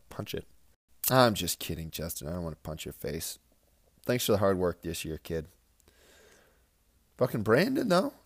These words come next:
Dude, Brandon Allen. All right. Good on you, bro. Good on ya. Good on ya. I mean, we do. We look like a legit team.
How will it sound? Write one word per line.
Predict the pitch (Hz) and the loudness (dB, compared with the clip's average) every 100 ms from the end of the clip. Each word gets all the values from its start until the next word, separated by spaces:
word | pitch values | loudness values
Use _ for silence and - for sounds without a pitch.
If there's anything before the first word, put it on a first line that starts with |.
| _ | _
Dude, | 381 339 349 | 0 0 0
Brandon | 349 415 427 | -2 0 0
Allen. | 480 508 494 415 - _ _ _ - | 2 2 0 0 -6 _ _ _ -8
All | - 440 | -6 -2
right. | 392 453 - - _ _ _ _ _ _ _ _ _ _ _ - | 2 2 0 -10 _ _ _ _ _ _ _ _ _ _ _ -2
Good | - | 0
on | 165 254 | 0 -2
you, | - | -2
bro. | 127 131 214 262 - - | 2 2 2 -4 -12 -6
Good | 359 349 - | -2 -2 -2
on | 117 190 226 | -2 -2 0
ya. | 165 95 - _ _ _ _ _ _ _ _ - | 0 -2 -6 _ _ _ _ _ _ _ _ -8
Good | 165 196 214 247 - - | -4 -2 -2 -4 -10 -12
on | - 107 120 | -6 -2 0
ya. | 95 69 - _ _ _ _ _ _ _ _ _ _ _ _ _ _ _ _ _ _ _ | -2 -6 -10 _ _ _ _ _ _ _ _ _ _ _ _ _ _ _ _ _ _ _
I | 156 | -2
mean, | 180 | 0
we | 190 | 0
do. | 165 214 | 0 -2
We | 180 | -2
look | 170 - | -2 2
like | 165 151 | 2 2
a | |
legit | 113 101 90 104 - | 2 2 0 -2 -2
team. | 95 85 78 | -4 -6 -8